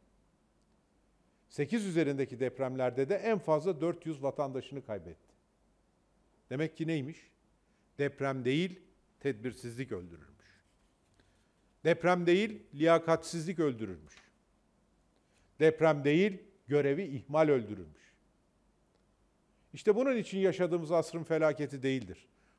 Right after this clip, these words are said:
Asrın ihmalidir, asrın cinayetidir, asrın ihanetidir. İstanbul'a ihanet edenler Adana'ya, Hatay'a, Osmaniye'ye, Kilis'e, Gaziantep'e, Şanlıurfa'ya,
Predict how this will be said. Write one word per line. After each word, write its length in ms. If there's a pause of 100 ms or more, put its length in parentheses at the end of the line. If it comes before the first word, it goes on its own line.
Asrın 400
ihmalidir, 760 (320)
asrın 500
cinayetidir, 800 (360)
asrın 720
ihanetidir. 920 (1500)
İstanbul'a 520
ihanet 340
edenler 520 (100)
Adana'ya, 600
Hatay'a, 420
Osmaniye'ye, 800
Kilis'e, 440
Gaziantep'e, 800
Şanlıurfa'ya, 720